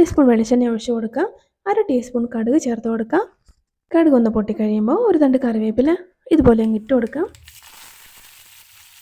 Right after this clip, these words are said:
ഫ്ലെയിം നന്നായിട്ടൊന്ന് കുറച്ച് വെച്ച് പൊടികൾ ഇട്ട് കൊടുക്കാം. അര ടീസ്പൂൺ മഞ്ഞൾപ്പൊടി, ഒരു ടീസ്പൂൺ മല്ലിപ്പൊടി,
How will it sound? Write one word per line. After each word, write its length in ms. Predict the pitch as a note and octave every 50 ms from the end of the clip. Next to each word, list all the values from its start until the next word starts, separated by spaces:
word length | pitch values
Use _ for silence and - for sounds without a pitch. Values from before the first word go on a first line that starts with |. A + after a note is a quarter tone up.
| - - - - _ _ _ _ _ -
ഫ്ലെയിം 220 | C#4+ C4+ D4 D4+ C#4+
നന്നായിട്ടൊന്ന് 460 | B3+ A#3 A3+ A3 A3 G#3+ A3+ A3 A3 G#3
കുറച്ച് 220 | G#3+ G#3+ G#3+ - A3
വെച്ച് 200 | A3 G#3+ A3 - F4 A4+ -
പൊടികൾ 280 | B3 A3+ A3 A3 A#3+ C4 B3+
ഇട്ട് 120 | C4 A3+ G#3+
കൊടുക്കാം. 320 | G#3+ G#3+ G#3 - A#3+ F4 A#4+ - _ _ _ _ _ _ _ - E4
അര 80 | F4 G#4 A4 G#4+
ടീസ്പൂൺ 340 | C4+ A#3 B3+ - - - C4+ C#4+
മഞ്ഞൾപ്പൊടി, 500 | A#3 G#3+ G#3+ G#3 G#3 - - A3 A3 B3 E4+ - - _ _ _ _ _ _ _ _ _ _ _ _ _ _ _ _ _ _ _ _ _ _ - F4
ഒരു 100 | F#4+ A4 G#4+
ടീസ്പൂൺ 360 | C#4 A#3 A#3+ - - C#4+ E4 - D#4 -
മല്ലിപ്പൊടി, 480 | G#3 G#3 G#3 G3+ G#3 G#3 G#3+ G#3+ A3 C#4+